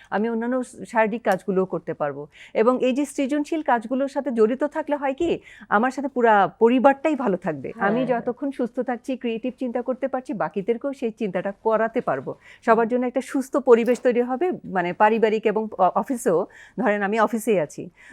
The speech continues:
Speaker 1: তো অফিসে থাকলেও আমি সবার সাথে যদি এই জিনিসগুলো একটু মাথায় রাখা, যে কলিগদের মধ্যেও আমরা অনেকে আছি যে একটু হিংসা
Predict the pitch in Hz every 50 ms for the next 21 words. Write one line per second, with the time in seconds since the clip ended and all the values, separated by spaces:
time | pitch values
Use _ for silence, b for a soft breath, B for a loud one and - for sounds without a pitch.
0 | 240 B 202 196 190 190 185 - 202 220 220 - 277 - 311 285 - 302 - 294
1 | 294 269 254 262 262 254 269 220 262 269 269 294 277 285 240 277 240 254 254 285
2 | - - 262 285 285 285 302 277 294 277 269 277 277 285 285 - - 285 285 202
3 | - 220 185 170 160 160 - 170 160 185 180 180 B B B B - 240 240 240
4 | 262 226 240 269 262 247 240 214 220 262 247 214 208 214 214 214 202 202 - 220
5 | 214 180 170 - 208 190 170 180 175 175 - - 208 - - 254 262 233 190 185
6 | - - 160 156 151